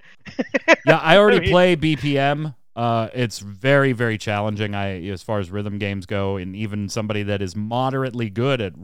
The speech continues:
Speaker 2: uh, rhythm games, I struggle with some of the stuff in there. But I, uh, thought the concept was the dumbest thing years ago when we covered it on M M O Bomb, and then I
Speaker 1: Right.
Speaker 2: got absolute. So I think, I think they actually sent me a code. Like, I didn't buy it.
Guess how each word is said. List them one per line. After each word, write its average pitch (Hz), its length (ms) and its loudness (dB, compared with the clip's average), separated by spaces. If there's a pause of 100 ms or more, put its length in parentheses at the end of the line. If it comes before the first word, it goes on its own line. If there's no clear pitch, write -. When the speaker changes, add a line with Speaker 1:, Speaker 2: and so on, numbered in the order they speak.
(100)
Speaker 2:
uh, 95 300 -6
rhythm 98 300 -6
games, 87 360 -8 (460)
I 113 140 0
struggle 107 480 -2
with 92 120 -6
some 98 200 -10
of 92 80 -8
the 90 100 -8
stuff 90 260 -8
in 90 100 -12
there. 87 180 -8
But 90 180 -8
I, 139 380 0
uh, 110 260 -2
thought 127 240 -6
the 107 80 -14
concept 120 420 -4
was 104 140 -6
the 101 100 -10
dumbest 123 540 -4
thing 92 360 -6 (580)
years 120 280 0
ago 117 280 2
when 107 120 -2
we 110 120 -2
covered 113 320 -2
it 107 80 -2
on 101 140 -2
M 101 100 -2
M - 140 0
O 107 140 2
Bomb, 95 300 -2 (220)
and 110 100 -8
then 143 160 4
I 143 80 4
Speaker 1:
Right. 156 260 6
Speaker 2:
got - 80 -10
absolute. 131 440 -2
So - 180 -6
I 139 80 -6
think, 220 240 -4 (160)
I 139 60 -8
think 247 180 -8
they 285 100 -6
actually 151 280 -6
sent 165 340 -4
me 131 160 -2
a 98 60 -4
code. 85 300 -6
Like, 104 140 -6
I 143 80 2
didn't 180 220 0
buy 113 240 -2
it. 82 240 -8